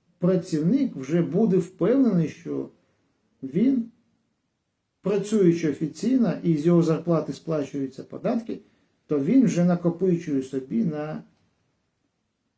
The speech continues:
свою пенсію. Не буде такого, що людина працює неофіційно, та їй заробітну плату сплачують в конвертах.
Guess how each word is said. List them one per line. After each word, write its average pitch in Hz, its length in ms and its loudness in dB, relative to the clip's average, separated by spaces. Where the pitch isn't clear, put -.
свою 170 500 0
пенсію. - 680 0
Не 180 160 0
буде 220 240 4
такого, 170 520 2
що 143 380 -4
людина 156 300 2
працює 143 400 -4
неофіційно, 170 760 -2
та 131 360 -6
їй 165 300 0
заробітну 151 640 2
плату 180 320 -2
сплачують 143 500 -8
в - 40 -20
конвертах. 123 540 -8